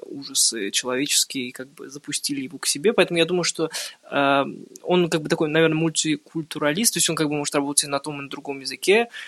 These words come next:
Я думаю, что Франция здесь, ну, да, и поскольку она финансировала фильм, поскольку ему хотелось все-таки на другую территорию немножко зайти,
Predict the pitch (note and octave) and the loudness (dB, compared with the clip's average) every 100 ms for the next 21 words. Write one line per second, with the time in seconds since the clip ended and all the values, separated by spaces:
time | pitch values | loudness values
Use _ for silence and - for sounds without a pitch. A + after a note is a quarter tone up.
0 | - - C3+ C#3 C#3 - - C#3+ D#3 - | -14 -8 -6 -6 -6 -6 -2 0 2 2
1 | D3 C3+ C3 - D3+ C3+ - - B2+ A#2+ | 0 0 2 2 0 -4 -6 -2 -2 -2
2 | C3 C3+ B2 A#2+ C3+ C3 F#3+ G3+ D3+ D3 | -6 -6 -8 -6 2 4 6 4 2 -4
3 | C#3 - C3+ - D3 C#3+ D3 D3+ C3 - | -8 -6 -6 -6 -8 -4 0 2 0 -4
4 | - C3+ C#3 C#3+ C3 - C#3 G3+ A#3+ G3+ | -6 -10 -8 -8 -6 -6 0 2 2 2
5 | F3 D#3 - C#3+ C3+ C3+ - B2 | 0 -4 -4 -4 -2 2 2 0